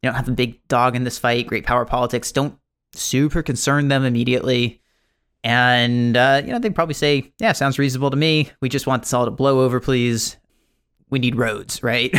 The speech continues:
<laughs> We're not concerned with that stuff." And at this point, again, right, every step, everybody has a choice, even though it may feel like you don't.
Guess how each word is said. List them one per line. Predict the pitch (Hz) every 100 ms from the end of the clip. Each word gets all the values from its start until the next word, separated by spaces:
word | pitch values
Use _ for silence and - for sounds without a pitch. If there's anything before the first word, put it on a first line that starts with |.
| - -
<laughs> |
We're | 151
not | 139
concerned | 135 - 127
with | 117
that | 117 -
stuff." | - 123 - _ _ _ _ _ _ _ _
And | -
at | 123
this | 156 -
point, | 170 180
again, | 139 117 120
right, | 117 117 135 123 107
every | 120 135
step, | 139 - 110 -
everybody | 113 117 120 117
has | 110
a |
choice, | 101 117 101 98 -
even | 113 110
though | 110 107 110
it | - -
may | 113
feel | 131 127
like | 110 113 - _
you | 117
don't. | 104 117 135 - _